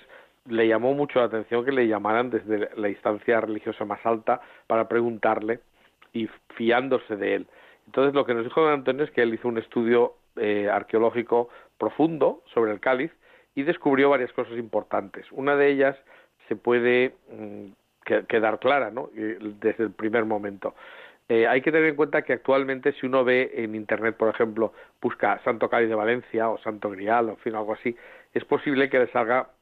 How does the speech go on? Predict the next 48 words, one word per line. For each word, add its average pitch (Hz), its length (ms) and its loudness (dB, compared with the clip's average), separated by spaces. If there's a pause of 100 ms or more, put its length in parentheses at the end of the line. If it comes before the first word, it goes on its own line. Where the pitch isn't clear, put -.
eh, 104 520 -4
una 120 220 0
fotografía, 120 720 0
lógicamente, 113 640 0
de 107 160 -4
cómo 113 200 0
está 117 160 -2
el 113 80 0
cáliz 120 340 0
hoy, 120 300 2 (480)
en 101 80 -12
el 98 100 -10
siglo 117 240 0
veintiuno. 113 580 0 (480)
Pero 113 280 4
hay 104 100 0
que - 80 -10
tener 117 200 0
en 113 40 -4
cuenta 120 260 0
que 123 100 -2
así - 180 -8
no 123 100 0
estaba 123 320 2
en 104 60 -2
el 98 160 -12
siglo 110 220 -6
uno, 123 360 0 (300)
¿eh? 110 140 -6 (120)
De 104 80 -2
estar, 123 380 -2 (120)
no 113 160 -2
estaría 104 460 0
así. 156 360 -2
Es 107 100 -2
decir, 113 320 0 (240)
ahora 113 220 2
mismo 120 300 -2
lo 131 120 4
que 113 80 0
vemos 117 320 -2
es 113 120 -10
una 120 180 -2
copa 143 400 0
que 123 100 -4
tiene 113 320 -2
un 131 140 -2
relicario, 120 800 0